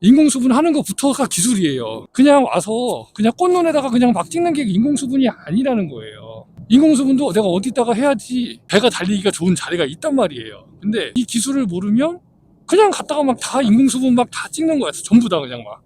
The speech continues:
그럼 배가 다 열려 있어, 막. 엄청 많이 열려 있겠죠, 배가. 그럼 어떻게 해야 돼? 내가 배를 다 달지 않을 거잖아요. 이 결과지 안에 예를 들면 내가 다섯 개만 달 거야.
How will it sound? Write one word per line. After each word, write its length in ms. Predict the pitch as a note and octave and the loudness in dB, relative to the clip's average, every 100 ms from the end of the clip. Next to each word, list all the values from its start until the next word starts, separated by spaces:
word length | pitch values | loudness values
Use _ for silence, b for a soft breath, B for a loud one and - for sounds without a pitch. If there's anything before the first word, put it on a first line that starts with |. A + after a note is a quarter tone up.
| _ _ b b b | _ _ b b b
그럼 160 | D4 A3 | -2 2
배가 220 | A#3+ D4+ | 2 0
다 180 | - B3+ | 0 2
열려 220 | C#4+ A3+ | 4 4
있어, 160 | - C#3 | 2 -4
막. 240 | A2 - _ _ _ - | -10 -12 _ _ _ -2
엄청 300 | D4 - C#4+ | 0 2 2
많이 140 | A3 | 4
열려 180 | D#3+ D3 | 2 -2
있겠죠, 260 | C3 - - | -8 -14 -20
배가. 120 | B2 G#2+ G#2+ G2+ _ _ _ b b b _ | -18 -14 -14 -16 _ _ _ b b b _
그럼 120 | C4 | 0
어떻게 180 | A#3+ A#3 | 2 4
해야 100 | F#3 | 4
돼? 240 | B2+ G2 - - b b b - | 2 -10 -16 -20 b b b 0
내가 160 | A#3+ | 0
배를 240 | C#4 G#3+ A#3 | 2 0 0
다 160 | - | -4
달지 300 | F3+ E3+ F3+ D#3+ | -6 -4 -2 -2
않을 180 | D#3+ | -2
거잖아요. 460 | F#3 D3 C3 A2 G2 - | -4 -8 -8 -10 -14 -12
이 280 | F#3+ G#3+ F#3+ | -6 -4 -4
결과지 400 | - F3 F#3+ G3+ | -4 -2 -2 -2
안에 560 | - A#2 E3 F#3 A#2 - - | -4 -4 -4 -4 -6 -14 -6
예를 140 | F3 | -2
들면 120 | G3 | 0
내가 140 | F3 F3+ | -2 -2
다섯 200 | - G#3 | -4 -4
개만 200 | C#4+ A#3 | 0 0
달 160 | - | 0
거야. 300 | C3+ C3+ G#2+ | -6 -6 -6